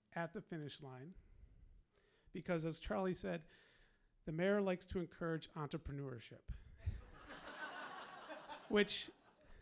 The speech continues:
uh, is, uh, entrepreneurship.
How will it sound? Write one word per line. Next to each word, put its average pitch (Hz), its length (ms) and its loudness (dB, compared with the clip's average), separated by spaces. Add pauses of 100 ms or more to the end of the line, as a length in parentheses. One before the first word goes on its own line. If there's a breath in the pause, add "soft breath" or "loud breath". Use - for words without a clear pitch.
(1000 loud breath)
uh, 202 60 4 (160)
is, - 380 2
uh, 190 280 -4
entrepreneurship. 165 560 -2